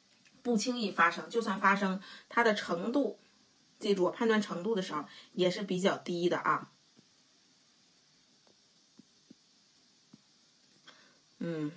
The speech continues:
再来一个午火吧。午亥相合，午火是丁火的禄神。禄神合官，如果局内比较湿寒，这个午火的火气会下降，也是湿禄之象啊，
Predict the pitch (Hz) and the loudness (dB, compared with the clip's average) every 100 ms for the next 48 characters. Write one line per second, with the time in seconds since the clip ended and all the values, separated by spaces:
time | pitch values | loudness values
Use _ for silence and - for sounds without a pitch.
0 | - - - 165 170 170 180 165 202 180 | -12 -4 0 4 2 2 -2 -2 -2 -2
1 | - - - _ - - - - - 208 | -4 -12 -20 _ -20 -20 -20 -10 0 4
2 | 196 196 294 247 247 226 - 185 190 185 | 6 10 10 10 4 2 4 4 4 4
3 | 262 262 190 202 202 196 247 247 - - | 2 4 2 0 -2 2 2 4 0 -2
4 | 185 214 285 190 - 156 - - _ _ | -2 2 2 2 -2 -6 -6 -12 _ _
5 | _ _ _ _ _ _ _ - - - | _ _ _ _ _ _ _ -20 -16 2
6 | 302 359 285 208 190 175 214 - 175 190 | 6 6 6 2 2 4 2 0 0 2
7 | 196 196 190 202 - 233 247 190 - 170 | 4 4 4 0 -2 -2 4 2 2 -2
8 | 185 247 190 185 214 175 - 220 220 - | 2 2 2 0 0 0 2 2 2 -2
9 | 175 202 180 170 233 196 170 156 - 175 | 0 2 2 2 2 0 0 -4 0 0
10 | - - 247 - 170 208 180 - 175 - | 0 -4 -2 0 0 2 0 0 -6 -8
11 | - - - 180 - 233 220 - 233 240 | -20 -10 2 4 4 2 0 0 0 2
12 | 190 165 170 190 - 165 151 | 0 2 2 2 2 -2 -6